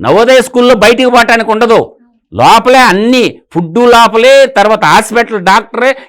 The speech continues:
ఇంటిగ్రేటెడ్ స్కూళ్ళు కానీ కట్టగలిగినప్పుడు మనం ఏందంటే గవర్నమెంట్లో స్ట్రాంగ్‌గా శాటిలైట్ టెక్నాలజీ వాడుకొని ఎడ్యుకేషన్ అందిస్తున్నప్పుడు ఏమవుద్దంటే ఈ ప్రైవేట్ స్కూల్ అవా కూడా తగ్గిపోద్ది,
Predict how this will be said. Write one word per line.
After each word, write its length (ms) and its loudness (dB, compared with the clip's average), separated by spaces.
ఇంటిగ్రేటెడ్ 760 -2
స్కూళ్ళు 420 -6
కానీ 260 0
కట్టగలిగినప్పుడు 1120 -2
మనం 260 -2
ఏందంటే 580 0
గవర్నమెంట్లో 580 2
స్ట్రాంగ్‌గా 640 0
శాటిలైట్ 640 -2
టెక్నాలజీ 460 -4
వాడుకొని 600 -2
ఎడ్యుకేషన్ 520 -2
అందిస్తున్నప్పుడు 760 -4
ఏమవుద్దంటే 680 -4
ఈ 100 -4
ప్రైవేట్ 420 0
స్కూల్ 260 -4
అవా 240 2
కూడా 200 -2
తగ్గిపోద్ది, 680 -4